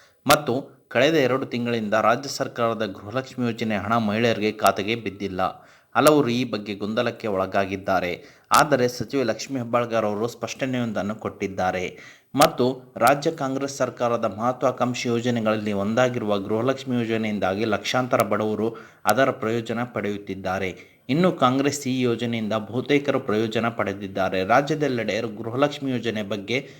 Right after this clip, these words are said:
ಉತ್ತಮ ಪ್ರತಿಕ್ರಿಯೆ ದೊರೆತಿದೆ. ಆದರೆ ಕಳೆದ ಎರಡು ತಿಂಗಳಿಂದ ಗೃಹಲಕ್ಷ್ಮಿ ಹಣ ಜನರಿಗೆ ಸಿಕ್ಕಿಲ್ಲ. ಕಳೆದ ಎರಡು ತಿಂಗಳಿಂದ ರಾಜ್ಯ ಸರ್ಕಾರದ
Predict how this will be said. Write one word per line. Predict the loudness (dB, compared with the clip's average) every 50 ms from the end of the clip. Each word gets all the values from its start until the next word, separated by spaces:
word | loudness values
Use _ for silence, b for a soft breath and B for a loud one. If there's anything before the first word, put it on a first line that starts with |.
| B B B -4
ಉತ್ತಮ | -4 2 4 4 4 4 2
ಪ್ರತಿಕ್ರಿಯೆ | 0 -2 -4 -4 -4 -4 -4 -2 -2 0 0 0 0 -2
ದೊರೆತಿದೆ. | -4 -4 -4 -4 -4 -4 -4 -4 -4 B B B B B 2
ಆದರೆ | 4 4 6 6 4 4 4
ಕಳೆದ | 2 0 0 0 2 2 2
ಎರಡು | 0 0 -2 -4 -4
ತಿಂಗಳಿಂದ | -4 -4 -4 -2 -2 -2 -2 -2 -2 -2
ಗೃಹಲಕ್ಷ್ಮಿ | -4 -2 -2 0 2 2 0 0 -2 -2 -2
ಹಣ | 0 0 0
ಜನರಿಗೆ | 0 -2 -2 0 0 0 -2 -2 -4 -4
ಸಿಕ್ಕಿಲ್ಲ. | -6 -6 -10 -12 -10 -8 -6 -4 -2 -2 -2 B B B B B B B -2
ಕಳೆದ | 2 4 4 6 6
ಎರಡು | 6 6 6 4 2 0
ತಿಂಗಳಿಂದ | -2 -2 -2 0 0 0 -2 0 0
ರಾಜ್ಯ | 2 2 2 2 2 -2 -6
ಸರ್ಕಾರದ | -8 -6 -6 -6 -2 0 0 2 2 2 0